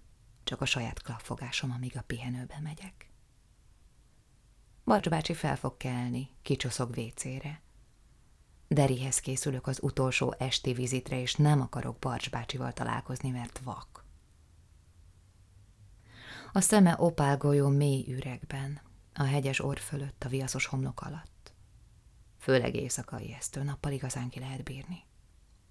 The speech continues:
Remélem, hogy nem lát meg. Befordulok, besurranok a kezelőbe. Nem lát meg, hogy látna meg, hát vak.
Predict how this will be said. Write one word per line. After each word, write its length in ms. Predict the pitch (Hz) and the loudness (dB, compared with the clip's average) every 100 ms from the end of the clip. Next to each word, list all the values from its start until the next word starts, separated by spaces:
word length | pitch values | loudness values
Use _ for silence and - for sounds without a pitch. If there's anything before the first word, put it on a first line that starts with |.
| - - - - | -20 -20 -20 -2
Remélem, 420 | 170 160 143 135 | 4 6 4 0
hogy 100 | 143 | -4
nem 140 | 147 147 | -4 -4
lát 280 | 160 - | -6 -8
meg. 240 | - 196 - - - - - - - | -14 -16 -20 -20 -20 -20 -20 -20 -8
Befordulok, 1080 | - - - 123 110 - 135 143 156 - - - | -6 -6 -6 -8 -8 -10 -10 -12 -16 -20 -20 -6
besurranok 760 | 131 - - 127 - 139 151 | -4 0 -2 -2 -6 -8 -8
a 100 | - - | -12 -12
kezelőbe. 720 | 139 - 151 131 147 196 - - - - - - - - - - - | -6 -4 -4 -6 -6 -8 -10 -20 -20 -20 -20 -20 -20 -20 -20 -20 0
Nem 220 | 156 127 | 2 2
lát 300 | 120 123 123 | 0 0 0
meg, 160 | 127 120 | 0 6
hogy 160 | 139 | 6
látna 320 | 135 123 - 117 | 6 4 2 2
meg, 160 | 117 | 2
hát 220 | - 120 | 2 0
vak. 440 | - 123 113 - | 4 4 4 -6